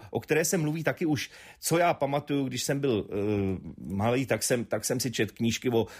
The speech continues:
eh, kter-, o autech, které říkal, jak existují me-, elektromobily, ale prostě nevyplatí se tomu, eh, protože ty baterie s-, musí být obrovské a tak. To se teď změnilo. Vlastně přišla revoluce ve výrobě těch baterií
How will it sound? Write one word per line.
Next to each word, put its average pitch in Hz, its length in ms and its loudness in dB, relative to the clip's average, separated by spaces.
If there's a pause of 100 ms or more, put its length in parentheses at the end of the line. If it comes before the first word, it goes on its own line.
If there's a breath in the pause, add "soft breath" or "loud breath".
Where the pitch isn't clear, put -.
(100)
eh, 107 180 4
kter-, 101 500 -2
o 104 180 2
autech, 131 480 2
které 104 260 -6 (200)
říkal, 98 280 -2
jak 101 240 -2
existují 127 360 0
me-, 117 160 4
elektromobily, 113 600 2
ale 110 160 4
prostě 117 380 -2
nevyplatí 98 480 0
se 110 100 -2
tomu, 101 240 -2 (520 loud breath)
eh, 101 160 4
protože 107 440 0
ty 117 120 0
baterie 101 540 4
s-, - 140 -2
musí 104 320 -2
být 92 160 -2
obrovské 110 420 2
a - 80 0
tak. 110 200 0 (140)
To 156 120 4
se 202 160 2
teď 185 140 2
změnilo. 113 440 2
Vlastně 113 280 0
přišla 175 340 2
revoluce 131 540 0
ve 120 200 -2
výrobě 131 460 0
těch 156 160 -2
baterií 120 460 0